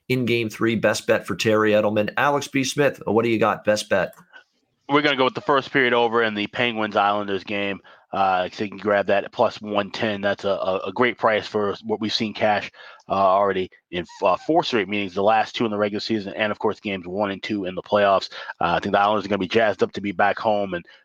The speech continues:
Speaker 2: you know, we'll get to see them score early. But Pittsburgh's not gonna go away without a fight, that's for sure. So, uh, you also look for that. If, if your book has an option of both teams to score in the first period,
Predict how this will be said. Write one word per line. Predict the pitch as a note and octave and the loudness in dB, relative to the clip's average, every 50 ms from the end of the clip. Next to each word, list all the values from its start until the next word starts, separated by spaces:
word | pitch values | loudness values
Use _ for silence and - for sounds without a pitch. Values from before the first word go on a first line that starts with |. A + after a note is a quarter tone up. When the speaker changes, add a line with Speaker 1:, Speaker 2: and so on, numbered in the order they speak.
| _ _ | _ _
Speaker 2:
you | - F2+ | -12 -8
know, | F#2 F#2 F#2 | -6 -4 -4
we'll | G2 F#2 - - - | -4 -4 -6 -2 -2
get | - - | -2 -2
to | - | -2
see | - - A#2 G#2+ | -2 0 0 0
them | G2 G2+ F#2 | 0 -2 -4
score | - - - A2 G#2 G2+ G#2 G#2 | -6 -2 0 2 2 4 4 4
early. | G#2 G#2 G2+ | 4 4 2
But | F#2+ F2 F#2 - | 2 0 -2 -2
Pittsburgh's | - C3+ A#2 - B2+ B2 A2+ G#2 | -2 -2 -2 0 0 0 2 2
not | G#2+ A2+ A2+ G#2+ | 0 0 2 2
gonna | C#3 C#3+ | 0 2
go | A2 A2+ A2 | 4 4 4
away | G#2+ A2 A2 | 4 4 4
without | G#2+ G#2 G2+ G2 F#2 | 4 4 4 4 2
a | - | 2
fight, | - A2+ G#2 G2+ - - | 2 0 0 0 -2 -4
that's | - G#2 F#2+ - | -4 -4 -4 -4
for | - G2 | -8 -8
sure. | - - G#2 G2 F2+ | -6 -4 -2 -2 -4
So, | - - F#2+ E2 - - - - - - - - | -2 -4 -4 -4 -4 -8 -16 -20 -20 -20 -6 -2
uh, | E2+ F#2+ F#2+ G2+ | 0 2 2 2
you | G#2+ G#2 - - | 0 0 2 4
also | G#2+ C#3 D#3+ - - | 4 4 4 4 2
look | C3+ A#2+ B2 A#2+ - | 2 2 2 0 2
for | - | 2
that. | B2 A2+ A2+ G#2 | 2 4 2 2
If, | F#2+ - - | 0 -4 -6
if | A2 - _ | -10 -10 _
your | - A#2+ C#3 | 0 0 0
book | B2 A2 C3 C3 - | 2 2 -2 -2 0
has | A#2 A#2+ A#2+ A#2 A2+ | 0 2 2 2 2
an | A2+ | 2
option | A2+ A#2 A#2 - - B2 A2+ | 2 2 2 0 -2 -2 -2
of | G#2 F#2+ E2+ D#2+ | -2 -2 -4 _
both | A2 A#2 B2 - - | 0 0 0 0 -2
teams | - - B2 A#2+ A#2+ A2+ - | -4 -2 -2 -2 -2 -6 -8
to | G#2 F#2+ | -12 -12
score | - - - A#2 B2+ | -10 -6 -2 -2 0
in | C3 C3 | 0 -2
the | B2 | -2
first | - C3+ C3+ C3+ - - | -2 -2 -2 -2 -2 -2
period, | D3+ C#3+ C#3+ C#3+ C3+ | 0 0 2 2 0